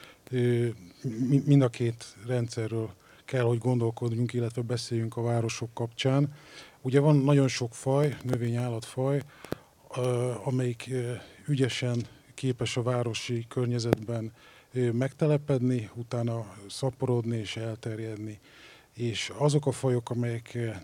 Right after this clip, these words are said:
alkalmazkodnak a városi környezethez, ö,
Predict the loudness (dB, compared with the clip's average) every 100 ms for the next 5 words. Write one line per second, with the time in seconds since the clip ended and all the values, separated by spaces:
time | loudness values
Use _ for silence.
0 | -16 -16 -4 0 2 2 0 -2 -4 -4
1 | -4 -2 -2 -2 -6 -6 -6 -8 -2 2
2 | 4 4 2 -2 -4 -4 -6 -8 -4 -2
3 | -2